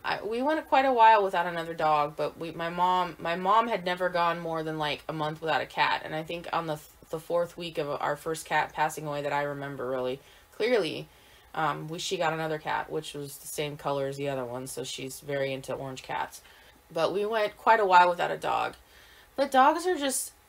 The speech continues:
uh, cats can be on their own. They're a little more, um, independent. But dogs definitely need more attention. Um, and, and you're right, you know, they do have a lot, and, you know, I would love to have a cat,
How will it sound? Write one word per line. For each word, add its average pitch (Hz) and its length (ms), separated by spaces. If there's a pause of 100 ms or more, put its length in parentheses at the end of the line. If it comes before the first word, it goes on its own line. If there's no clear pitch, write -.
(360)
uh, 208 260
cats 370 420
can 294 160
be 226 220
on 196 160
their 170 200
own. 151 380 (220)
They're 185 140
a 175 60
little 175 200
more, 160 480
um, 147 480 (640)
independent. 156 600 (1300)
But 160 360 (260)
dogs 262 1160
definitely 202 580
need 175 240
more 160 340
attention. 156 640 (240)
Um, 160 340
and, 196 260
and 277 140
you're 285 140
right, 277 320
you 185 100
know, 185 240
they 208 160
do 208 220
have 220 220
a 202 40
lot, 170 300
and, 170 180 (380)
you 190 60
know, 202 140
I 202 140
would 226 140
love 220 220
to 233 60
have 156 220
a 156 60
cat, - 380